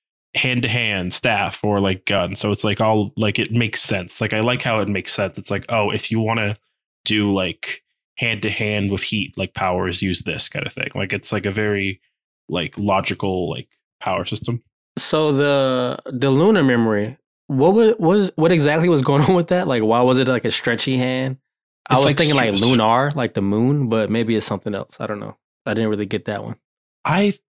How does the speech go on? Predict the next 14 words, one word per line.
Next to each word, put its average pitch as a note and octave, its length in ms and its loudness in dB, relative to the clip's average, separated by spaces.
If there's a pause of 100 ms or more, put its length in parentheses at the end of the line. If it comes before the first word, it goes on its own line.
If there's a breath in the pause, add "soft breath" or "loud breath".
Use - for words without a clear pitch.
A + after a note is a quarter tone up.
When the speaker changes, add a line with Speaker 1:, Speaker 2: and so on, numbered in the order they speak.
(120)
Speaker 1:
don't C#3+ 260 2
know. A#2 200 4
It's, C3 100 2
like, A2+ 140 0
the - 60 -14
power A#2+ 240 2
of A#2 100 0
reflection A2+ 580 0
or A#2 80 2
something. A#2 500 0
It's C3+ 180 -2
the D3 120 2
weird G2+ 300 2
one. G2 340 0